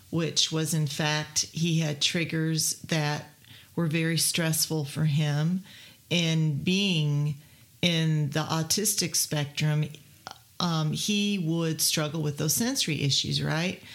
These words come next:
So there were a lot of triggers out there that we didn't know about. So the majority of Joseph's young life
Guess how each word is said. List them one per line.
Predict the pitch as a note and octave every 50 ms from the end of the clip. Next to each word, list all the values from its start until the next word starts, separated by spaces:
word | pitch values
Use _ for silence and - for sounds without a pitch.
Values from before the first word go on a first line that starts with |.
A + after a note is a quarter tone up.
| - - -
So | - - G#3
there | G#3 A#3 A#3+
were | B3 A#3 G3+
a | F3+ E3+
lot | D#3+ D#3 E3 D#3+
of | D#3+ D3+
triggers | D3+ - - D3+ D3+ C#3 D3 D3+ D3+ C#3
out | D#3 C#3+ C#3 C#3 C#3+
there | - D3+ D3 D3+ D3
that | C#3+ C#3+ C#3+ C#3+ C3 - - - - - -
we | - F3 E3+ F#3 F3+
didn't | E3 D#3+ D3+ D3 C#3+
know | D3+ D#3 D3+ C#3+ C#3+
about. | C#3 C#3+ C#3+ - C2+ C2+ C2 - - - - - - - - - -
So | - A3 A3
the | G#3+ A3
majority | G3+ G3+ G3 F#3 G3+ A#3 B3+ C#4 C#4+ B3+ A3 G3 -
of | - E3+ E3 E3 E3 D#3 D3
Joseph's | - E3+ E3 E3+ E3 - E3+ D#3 C#3 - -
young | D3 D#3 D#3+ E3 E3+ E3
life | D#3 C#3 C#3 C#3 C#3 C#3 C#3+ C#3+ C#3 - - -